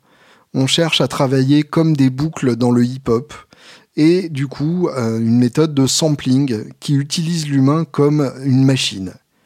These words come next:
En général, ce sont des compositions à un seul accord, puisque les boucles sont construites à partir de passages courts,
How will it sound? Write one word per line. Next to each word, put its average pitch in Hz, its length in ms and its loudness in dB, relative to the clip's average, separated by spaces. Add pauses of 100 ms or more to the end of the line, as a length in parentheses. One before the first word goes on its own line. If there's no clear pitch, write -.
(680)
En 113 120 -2
général, 123 600 0
ce 135 160 -4
sont 143 220 -2
des 123 120 0
compositions 131 680 -2
à 123 60 2
un 143 140 2
seul 156 200 0
accord, 104 460 -6
puisque - 280 -8
les 113 140 0
boucles 139 220 -6
sont 123 140 -2
construites 135 380 -4
à 117 60 0
partir 113 300 -2
de 127 80 2
passages 110 380 -4
courts, - 320 -12